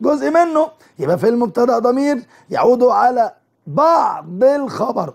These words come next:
جزء من الخبر، يبقى واجب برضه. لما تقول لي بقى: "أين الفائقون؟" أقول لك: "الفائقون معانا في قناة الرحمة". تقول لي: "أين؟" ده شبه جملة في محل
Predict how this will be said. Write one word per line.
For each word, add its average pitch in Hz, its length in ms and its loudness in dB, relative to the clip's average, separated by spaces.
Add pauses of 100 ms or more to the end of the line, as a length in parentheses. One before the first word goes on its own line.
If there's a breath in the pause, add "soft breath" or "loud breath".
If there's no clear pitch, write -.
جزء 262 680 0
من 269 100 -6
الخبر، 185 380 -6
يبقى 151 180 -12
واجب 202 220 -4
برضه. 151 360 -4 (1300 loud breath)
لما 214 180 2
تقول 349 260 2
لي 339 100 2
بقى: 302 420 0 (500)
"أين 330 380 0
الفائقون؟" 247 1600 0 (1160)
أقول 247 280 4
لك: 277 180 0
"الفائقون 247 680 -4
معانا 285 520 0 (560)
في - 120 -6
قناة 220 280 0
الرحمة". 247 640 0 (680 soft breath)
تقول 208 240 2
لي: 277 320 0 (380 soft breath)
"أين؟" 349 300 2 (560)
ده - 60 -16
شبه 240 300 -2
جملة 247 280 2
في 233 160 -2
محل 294 560 0